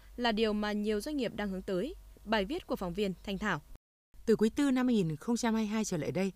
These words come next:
Speaker 2: ngành sản xuất xi măng trong cả nước nói chung, tỉnh Thanh Hóa nói riêng phải đối diện với tình trạng dư thừa nguồn cung, tiêu thụ chậm, trong khi chi phí sản xuất tăng cao.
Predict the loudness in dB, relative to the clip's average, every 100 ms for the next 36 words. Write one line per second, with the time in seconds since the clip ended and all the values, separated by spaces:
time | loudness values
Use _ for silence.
0 | -10 -20 -4 -2 0 -2 -4 -4 0 0
1 | 0 -2 -4 -4 0 0 0 -4 0 0
2 | 0 -6 -14 -2 -2 0 -4 0 -2 2
3 | 4 4 0 -20 -12 -4 2 2 2 0
4 | 0 0 0 0 -4 -4 0 0 0 0
5 | 0 -2 2 4 4 0 -16 -2 0 0
6 | 0 -2 -4 -8 -20 -16 -4 -2 -2 -2
7 | 0 0 0 -4 -2 -4 -2 -2 0 0